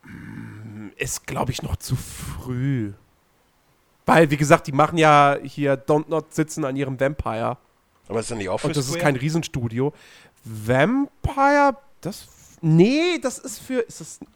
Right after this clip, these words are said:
Speaker 1: das ist nicht für Square. Das ist für, ähm, Sekunde, ich hab's gleich.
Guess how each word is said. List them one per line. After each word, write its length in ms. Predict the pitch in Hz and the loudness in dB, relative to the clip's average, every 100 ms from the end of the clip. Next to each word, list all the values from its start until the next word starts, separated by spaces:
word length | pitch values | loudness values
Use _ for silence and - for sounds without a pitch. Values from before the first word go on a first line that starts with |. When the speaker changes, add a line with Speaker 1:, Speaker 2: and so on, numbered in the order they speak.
| - | -20
Speaker 1:
das 140 | - | -16
ist 120 | 226 | -6
nicht 140 | 240 - | -6 -4
für 80 | 240 | -10
Square. 500 | - 196 185 123 110 _ _ _ _ _ _ _ _ | -6 -2 0 -2 -6 _ _ _ _ _ _ _ _
Das 200 | 127 113 | -8 -8
ist 260 | - 180 - | -8 -10 -10
für, 840 | - - 170 196 202 202 202 196 _ _ _ _ _ _ _ _ 147 _ _ _ _ _ - _ _ _ _ | -16 -16 -12 -8 -8 -6 -8 -12 _ _ _ _ _ _ _ _ _ _ _ _ _ _ -20 _ _ _ _
ähm, 1120 | 143 156 170 175 175 175 180 180 180 180 180 180 _ _ _ _ _ _ _ _ _ | -14 -10 -10 -10 -10 -12 -14 -14 -16 -16 -18 -20 _ _ _ _ _ _ _ _ _
Sekunde, 460 | 139 127 147 180 202 | -20 -16 -14 -12 -14
ich 160 | - - | -16 -18
hab's 220 | - - | -20 -16
gleich. 400 | 175 185 240 | -10 -8 -10